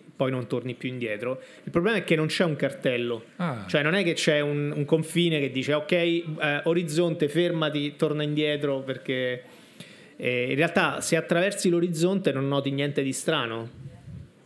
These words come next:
Speaker 1: lì per lì non ti succede niente, solo che a un certo punto ti accorgi che non puoi più tornare indietro e soprattutto che non puoi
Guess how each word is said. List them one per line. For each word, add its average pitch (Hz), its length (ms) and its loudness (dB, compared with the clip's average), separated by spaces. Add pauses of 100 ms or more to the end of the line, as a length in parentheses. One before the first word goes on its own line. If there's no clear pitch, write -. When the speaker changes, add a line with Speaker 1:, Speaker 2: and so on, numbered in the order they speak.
(180)
Speaker 1:
lì 151 200 0
per 165 200 2
lì 190 80 2
non 147 140 0
ti 131 100 -2
succede 143 320 -2
niente, 131 460 -2
solo 208 160 4
che 165 80 2
a - 20 2
un 160 60 0
certo 170 200 0
punto 202 200 2
ti 170 60 2
accorgi 143 520 0
che 139 260 0
non 143 200 -2
puoi 147 140 0
più 156 140 -4
tornare 175 300 2
indietro 185 260 2
e 131 40 -2
soprattutto 139 440 0
che 135 120 0
non 139 160 -2
puoi 156 360 0